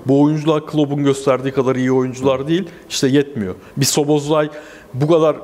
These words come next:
ortalama göründüğü sezonda, yani en azından biz beklediğimizi alamıyoruz. Yoksa takımın neredeyse orta sahasının hala beyni ama bir Szoboszlai denklemden çıktı mı,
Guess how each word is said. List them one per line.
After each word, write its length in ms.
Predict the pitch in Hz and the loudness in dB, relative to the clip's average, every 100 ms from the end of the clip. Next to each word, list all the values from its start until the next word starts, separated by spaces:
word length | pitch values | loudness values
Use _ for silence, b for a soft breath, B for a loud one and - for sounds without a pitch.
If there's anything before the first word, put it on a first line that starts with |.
| - | 0
ortalama 520 | 143 135 147 147 165 | 0 2 0 0 0
göründüğü 520 | 165 147 139 135 135 | 0 0 -2 -4 -4
sezonda, 600 | 131 120 110 113 110 123 - B B B | -2 -2 0 -2 0 -2 -4 B B B
yani 120 | 135 | 2
en 80 | 170 | 2
azından 340 | 135 151 151 | 0 -2 -2
biz 260 | 143 156 - - 135 | -4 -6 -10 -14 -4
beklediğimizi 720 | 139 139 143 135 139 139 147 | -4 0 0 0 0 2 2
alamıyoruz. 600 | 139 139 120 98 90 - | 0 -2 -2 -4 -8 -4
Yoksa 260 | 120 110 - | -2 -2 -4
takımın 420 | - 110 123 123 120 | -4 -2 0 -2 -4
neredeyse 440 | 113 117 117 110 110 | -2 -2 -2 -4 -4
orta 220 | 98 113 | -4 -4
sahasının 420 | 120 107 - 110 | -2 -2 -4 -4
hala 400 | 113 117 101 95 | -2 -2 -2 -2
beyni 280 | 104 104 135 | -4 -2 -2
ama 340 | 165 247 110 - B B B B B B - | -2 -2 -4 -8 B B B B B B -2
bir 120 | 147 | 0
Szoboszlai 580 | 160 160 151 139 151 139 | 2 0 0 0 0 0
denklemden 500 | 139 139 139 143 143 | -2 -2 -2 0 -4
çıktı 300 | - - 156 | -6 -6 -2
mı, 160 | 156 | -2